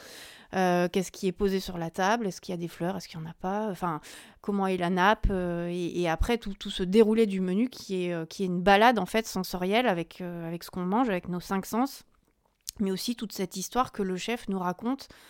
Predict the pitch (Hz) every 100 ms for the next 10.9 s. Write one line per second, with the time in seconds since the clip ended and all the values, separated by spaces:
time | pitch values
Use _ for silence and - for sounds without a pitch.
0 | - - - 190 185 226 226 208 196 202
1 | 214 277 269 202 - 208 175 220 240 214
2 | 254 277 208 190 190 185 185 180 180 180
3 | 175 170 - - - - 214 226 185 247
4 | 277 254 202 - 196 196 180 175 175 185
5 | 185 254 269 240 196 196 185 185 - 247
6 | 214 180 175 - 233 - - 202 185 180
7 | 196 214 247 226 190 175 - - - -
8 | - - 196 180 185 254 202 185 185 180
9 | - 196 - 277 233 226 214 202 208 185
10 | 185 196 226 202 - 175 175 170 160